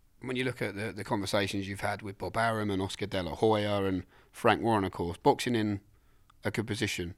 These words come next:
right now. And I guess for the, for the fans, in terms of drawing big attendances in for U K shows, could there ever be, you know, these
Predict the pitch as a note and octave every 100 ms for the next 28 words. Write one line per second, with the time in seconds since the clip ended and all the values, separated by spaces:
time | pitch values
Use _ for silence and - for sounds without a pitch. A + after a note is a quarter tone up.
0 | _ G#2+ G2+ F#2 F2 G2+ C3+ F#3+ - D3
1 | A#2+ - A#2+ - C3+ F2+ F2 - - -
2 | - A2+ D#3 B2 A#2 B2+ A#2 A2 G#2+ -
3 | G#2+ G2+ G#2 F#2+ G2+ G2+ G#2+ G2+ G#2+ G2+
4 | G2+ G#2 G#2+ - F#2+ - G#3 F3+ E3 C3+
5 | A#2+ G#2+ G#2+ A2 - - - _ _ _
6 | - A#2 F#2+ G2+ - B2